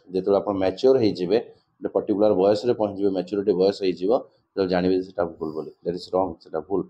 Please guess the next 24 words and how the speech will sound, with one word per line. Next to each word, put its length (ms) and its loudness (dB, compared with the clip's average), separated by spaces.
ଆପଣ 240 -2
ନିଜେ 240 0
ଯାଇକି 520 4
ବଳିରେ 280 8
ବେକ 220 6
ଦେଖେଇଛନ୍ତି, 480 -2
"ଭାଇ 120 2
ମୁଁ 180 4
ବିଇଡି 200 8
କରିବି, 240 6
ରେଗୁଲାର 340 4
କରିବି, 240 4
ମୋତେ 140 2
ଆନ୍ଧ୍ରାରେ 260 4
କରେଇ 220 2
ଦିଅ।" 180 -10
ତା 60 0
ବାଦ 220 4
ଏଇଭଳିଆ 300 4
କଥାବାର୍ତ୍ତା 420 -2
କ'ଣ 180 -12
ପାଇଁ, 100 -18
ରାଇଟ୍? 160 -2
ତ 120 4